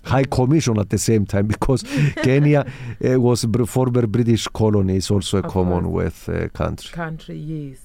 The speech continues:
Speaker 2: yes, yes. Well, High Commissioner, it has been a pleasure having you in studio today, and thank you so much for giving us such a detailed,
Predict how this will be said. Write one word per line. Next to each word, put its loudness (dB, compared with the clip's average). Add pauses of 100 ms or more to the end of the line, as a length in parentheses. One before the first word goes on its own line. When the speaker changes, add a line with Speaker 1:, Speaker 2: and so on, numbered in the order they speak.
Speaker 2:
yes, -14 (100)
yes. -14 (760)
Well, -4
High -8
Commissioner, -12 (260)
it -10
has -10
been -8
a -12
pleasure -12
having -6
you -10
in -10
studio -12
today, -10 (420)
and -10
thank -12
you -16
so -10
much -12
for -12
giving -12
us -12
such -14
a -12
detailed, -12